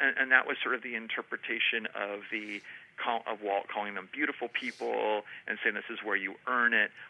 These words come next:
But I, like, and, and, and, and so, but that's not how I read the scene. I, you know, with, with all of that sort of backstory of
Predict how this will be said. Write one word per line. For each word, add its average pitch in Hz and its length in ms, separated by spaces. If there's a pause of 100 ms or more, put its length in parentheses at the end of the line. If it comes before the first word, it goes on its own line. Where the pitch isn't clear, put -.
But - 120
I, - 460
like, 117 280
and, 120 100 (100)
and, 127 180
and, 127 140 (100)
and 120 240
so, 123 200 (360)
but - 100
that's 220 240
not 190 220
how 156 240
I 147 140
read 127 300
the 117 80 (120)
scene. 160 280
I, 117 180 (160)
you 135 120
know, 120 120 (120)
with, 120 140 (100)
with 123 140 (100)
all 156 320
of 175 120
that 143 280 (680)
sort 123 120
of 110 60 (100)
backstory 123 640
of 110 80